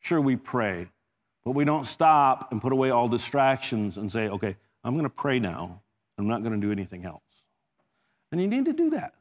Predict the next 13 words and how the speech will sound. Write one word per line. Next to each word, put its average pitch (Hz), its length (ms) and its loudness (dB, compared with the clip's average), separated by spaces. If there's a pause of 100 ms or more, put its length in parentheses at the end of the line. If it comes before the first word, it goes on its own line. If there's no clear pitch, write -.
(1000)
And 107 200 -4
I've 123 260 0
been 127 140 0
using 120 320 0
the 110 220 -4
Echo 120 300 -2
app. 123 320 0
We 101 80 -4
used 104 260 -4
it 107 100 -6
as 98 180 -6
a 95 40 -6
church. - 460 -6